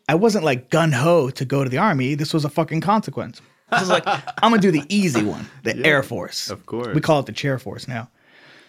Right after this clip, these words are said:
Speaker 1: So I went in there and they're like, "Look,"
Speaker 2: <laughs> The Chair
Speaker 1: the Chair
Speaker 2: Force.
Speaker 1: Force. I make fun of them all the time.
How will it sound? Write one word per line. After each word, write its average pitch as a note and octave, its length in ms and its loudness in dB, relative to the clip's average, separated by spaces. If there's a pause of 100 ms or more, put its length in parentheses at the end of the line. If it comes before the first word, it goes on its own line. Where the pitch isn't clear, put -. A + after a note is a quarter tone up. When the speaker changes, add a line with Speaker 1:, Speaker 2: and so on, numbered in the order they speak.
(120)
Speaker 1:
So - 160 2
I E3 80 6
went A3 180 4
in A3 120 2
there G3 360 2
and F3+ 140 0
they're E3+ 100 4
like, E3+ 160 4
"Look," D#3 340 2
Speaker 2:
<laughs> C3 80 -10
The F3 160 0
Chair - 320 -4
Speaker 1:
the E3+ 120 2
Chair F3 300 4
Speaker 2:
Force. C#3+ 200 -2
Speaker 1:
Force. - 100 -2
I E3 40 2
make F#3 200 2
fun F#3 140 2
of C#3 60 2
them D3 120 0
all C3+ 140 2
the - 80 2
time. C#3 320 -2